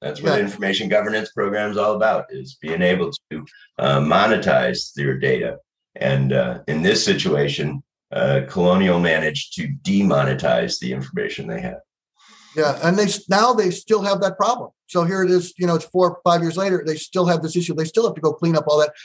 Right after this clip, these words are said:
Speaker 2: but it's gonna <laughs> cost them millions and millions and millions more. So, uh, thanks very much, Barry, for, uh, being with us today and, uh,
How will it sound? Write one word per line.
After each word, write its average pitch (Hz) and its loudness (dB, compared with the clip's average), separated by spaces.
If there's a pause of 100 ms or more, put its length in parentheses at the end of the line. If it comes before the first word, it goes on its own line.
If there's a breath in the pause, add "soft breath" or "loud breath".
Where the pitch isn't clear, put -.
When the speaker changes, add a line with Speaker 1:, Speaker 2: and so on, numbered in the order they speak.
(140)
Speaker 2:
but 175 2
it's 165 -2
gonna - -8
<laughs> - -18
cost 202 0
them 151 -2
millions 202 2
and 151 -4
millions 170 2
and 143 -4
millions 151 -4
more. 135 -4 (720 loud breath)
So, 160 4
uh, 139 4 (200)
thanks 226 2
very 214 2
much, 208 0
Barry, 185 2
for, 170 2
uh, 147 2 (120)
being 190 0
with 175 0
us - -8
today 165 2
and, 143 0
uh, 139 2